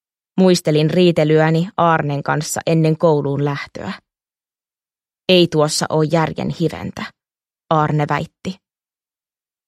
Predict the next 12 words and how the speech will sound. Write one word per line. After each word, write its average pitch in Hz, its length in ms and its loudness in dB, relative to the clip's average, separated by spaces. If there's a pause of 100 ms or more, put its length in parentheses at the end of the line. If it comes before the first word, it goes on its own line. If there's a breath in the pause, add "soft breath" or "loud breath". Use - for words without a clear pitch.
(380)
"Nyt 262 300 6
on 185 220 4
huono 190 320 2
aika 160 420 -4 (520)
ja 170 100 2
sinulla 185 500 4
varma 214 360 4
paikka 170 380 0
täysihoitolassa." 156 1120 -2 (1400)
"Mitä 277 300 2
oikein 160 360 2
meinaat? 165 580 -2